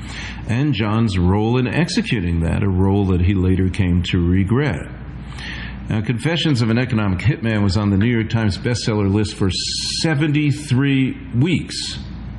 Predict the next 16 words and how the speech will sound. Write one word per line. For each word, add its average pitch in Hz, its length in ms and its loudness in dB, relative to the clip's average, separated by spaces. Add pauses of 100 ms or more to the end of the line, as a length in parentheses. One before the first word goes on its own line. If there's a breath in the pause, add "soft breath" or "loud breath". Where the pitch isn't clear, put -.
(180)
That's 208 240 0
a 247 40 2
long 226 280 2
time. 101 720 -2
That's 113 200 0
more 135 220 2
than 123 160 2
a 120 40 2
year. 110 380 0 (840 loud breath)
Uh, 104 340 0
it's 110 180 0
been 120 200 2
translated 123 680 2
into 107 160 2
thirty-five 113 640 0
languages. 117 720 0